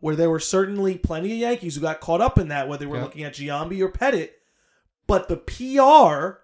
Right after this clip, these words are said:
Speaker 1: was perfect. Guys like Giambi and Pettit came forward and were like, "Yeah, we did it. We're sorry."
Speaker 2: Yep.
Speaker 1: You know?
Speaker 2: 'Cause what else are you gonna do?
Speaker 1: What else are you gonna do? Or in Pettit's case, he's like, "I did it to come back from an injury. I wasn't trying to cheat my fellow player."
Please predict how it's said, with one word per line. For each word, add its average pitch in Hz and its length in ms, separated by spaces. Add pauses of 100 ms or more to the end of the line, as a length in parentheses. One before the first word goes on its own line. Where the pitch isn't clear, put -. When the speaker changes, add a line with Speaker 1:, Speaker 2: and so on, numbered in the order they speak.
(220)
Speaker 1:
was 143 180
perfect. - 720 (460)
Guys 165 300
like 185 160
Giambi 185 460
and 185 100
Pettit 196 280
came 170 200
forward 214 340
and 139 100
were 139 60
like, 147 260 (240)
"Yeah, 170 220
we 147 140
did 180 240
it. - 260 (200)
We're 143 100
sorry." 175 480 (260)
Speaker 2:
Yep. 113 300
Speaker 1:
You 143 120
know? 151 320 (180)
Speaker 2:
'Cause 131 240
what 131 120
else 147 220
are 156 40
you 151 140
gonna 156 200
do? 165 80
Speaker 1:
What 139 200
else 143 180
are 151 40
you 151 60
gonna 156 100
do? 214 140
Or 147 140
in 143 80
Pettit's 170 300
case, 160 220
he's 151 120
like, 151 180
"I 156 120
did 160 160
it - 80
to - 60
come 156 180
back 156 180
from 143 120
an 131 100
injury. 156 480
I 143 80
wasn't 143 260
trying 151 200
to 135 60
cheat - 320
my 139 120
fellow 135 280
player." 147 400